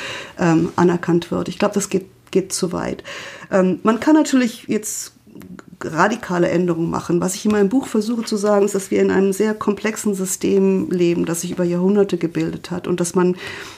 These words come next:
sehr strategisch vorgehen muss und genau gucken muss, wo man halt die Weichen umstellt. Und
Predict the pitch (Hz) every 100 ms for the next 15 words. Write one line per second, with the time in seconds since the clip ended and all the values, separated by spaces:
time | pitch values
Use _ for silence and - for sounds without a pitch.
0 | - - 226 226 208 208 214 208 202 -
1 | 180 170 165 170 170 180 180 180 - -
2 | 190 185 180 - 185 190 180 170 170 170
3 | 160 160 170 170 - - 185 180 170 -
4 | 78 80 - 185